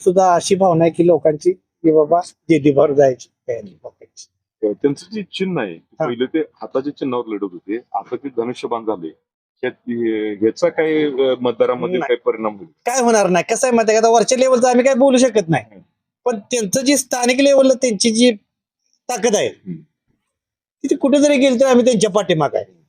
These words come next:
Speaker 1: म्हणजे कसं आहे माहिती आहे का, आता कुठल्याच पक्षाला आम्हाला ते म-, म्हणजे माझ्यासारख्या सामान्य कार्यकर्त्याला नाव ठेवायचा अधिकार नाही.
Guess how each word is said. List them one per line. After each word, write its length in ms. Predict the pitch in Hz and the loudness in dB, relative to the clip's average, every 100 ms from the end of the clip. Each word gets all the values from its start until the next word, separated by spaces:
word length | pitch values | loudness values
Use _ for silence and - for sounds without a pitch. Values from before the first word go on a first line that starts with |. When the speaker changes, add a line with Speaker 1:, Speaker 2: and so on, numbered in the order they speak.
| _ _ _ _ _ _ - | _ _ _ _ _ _ -4
Speaker 1:
म्हणजे 120 | 151 | -2
कसं 220 | 190 185 | 0 0
आहे 60 | 214 | 2
माहिती 180 | 196 170 | 2 2
आहे 60 | |
का, 80 | 151 | 2
आता 160 | 156 180 | 0 -2
कुठल्याच 360 | 180 - 180 | -4 -2 -2
पक्षाला 380 | - 190 185 175 | -2 -2 0 0
आम्हाला 220 | 170 175 180 | 0 -2 0
ते 80 | 175 | 0
म-, 160 | 160 | 0
म्हणजे 340 | 151 151 147 165 | 0 0 0 2
माझ्यासारख्या 560 | 170 160 165 175 180 | 2 2 0 0 -2
सामान्य 400 | - 180 165 175 | -2 -2 0 0
कार्यकर्त्याला 520 | 170 175 170 160 165 | 2 2 2 0 0
नाव 180 | 170 165 | 2 0
ठेवायचा 340 | 156 190 180 175 | 2 4 4 4
अधिकार 320 | 196 220 196 | 2 0 0
नाही. 200 | 165 | -4